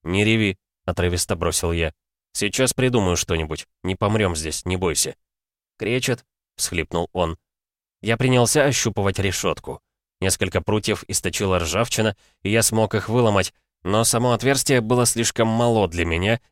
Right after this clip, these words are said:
и тем более для Руда. Разве что Огарек с Шаньгой протиснулись бы. А дальше что? Через подклеть выбираться на первый ярус терема и пытаться незамеченными проскочить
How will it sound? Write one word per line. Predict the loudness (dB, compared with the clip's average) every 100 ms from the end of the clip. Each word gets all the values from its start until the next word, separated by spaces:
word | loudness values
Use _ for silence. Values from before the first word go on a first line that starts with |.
| -8
и |
тем | -2 -2 0
более | 0 0
для | -2 0 0
Руда. | 0 -4 -6 _ _ _ -2
Разве | 0 0 0
что | 0 0
Огарек | 0 0 2 2 0
с | -2
Шаньгой | 0 0 0 -2
протиснулись | -2 -4 -2 -2 0 0 -2
бы. | -2 -6 -6 _ _
А | -8
дальше | -2 -2 -2 -2
что? | -2 -2 -6 _ _ _ _ _
Через | -2 0 0
подклеть | -2 -4 -2 0
выбираться | 0 0 2 2 0
на | 0 0
первый | 0 0 -2
ярус | -2 0 -2
терема | -2 0 0 -2
и |
пытаться | -4 -2 -2 -2 -2
незамеченными | -2 -2 -2 -2 -2 -2 -2 -2
проскочить | -2 -4 -4 -4